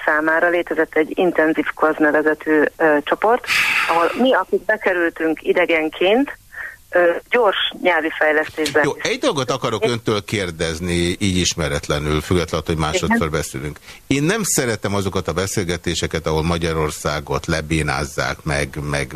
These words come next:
Speaker 2: meg mindenféle kritikákat mondanak róla. Összehasonlítva a két történetet, ö, kell nekem szégyenérzetet éreznem a hazám kapcsán,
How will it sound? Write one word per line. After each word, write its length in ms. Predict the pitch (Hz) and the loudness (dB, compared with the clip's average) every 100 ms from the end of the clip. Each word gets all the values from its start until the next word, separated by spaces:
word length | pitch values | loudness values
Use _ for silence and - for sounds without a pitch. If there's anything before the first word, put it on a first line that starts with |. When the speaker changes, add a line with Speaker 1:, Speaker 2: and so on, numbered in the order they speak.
| 71 | -8
Speaker 2:
meg 320 | 73 69 - - | -6 -2 -4 0
mindenféle 400 | 107 95 95 87 | 0 0 -2 -4
kritikákat 680 | 107 92 92 82 76 80 | -4 -4 -4 -4 -4 -4
mondanak 460 | 90 80 78 73 - | -2 -2 -2 -2 -4
róla. 380 | 82 76 123 - - - - - - | -2 -2 -2 -6 -12 -20 -20 -20 -4
Összehasonlítva 880 | 139 220 - 214 185 - 110 98 95 | 0 2 2 0 0 0 -2 0 -2
a 80 | 90 | -2
két 220 | - 120 - | -2 -4 -2
történetet, 960 | 98 82 - 82 71 69 - 62 - - - - - - | -4 -4 -2 -4 -4 -4 -4 -4 -12 -20 -20 -20 -12 -4
ö, 60 | 90 87 87 87 90 - - - - | -2 0 -2 -4 -6 -12 -20 -20 -8
kell 280 | - 165 240 | -4 -2 -2
nekem 340 | 175 147 127 | -4 -4 -4
szégyenérzetet 920 | 113 - 143 135 117 110 101 98 95 98 | -4 -2 0 0 -2 -4 -2 -4 -4 -2
éreznem 500 | 104 104 90 101 95 | -2 -2 -4 -2 -2
a 60 | |
hazám 440 | 82 110 117 98 92 | -2 -2 -2 -4 -4
kapcsán, 500 | 104 92 - 92 90 | -6 -6 -6 -6 -6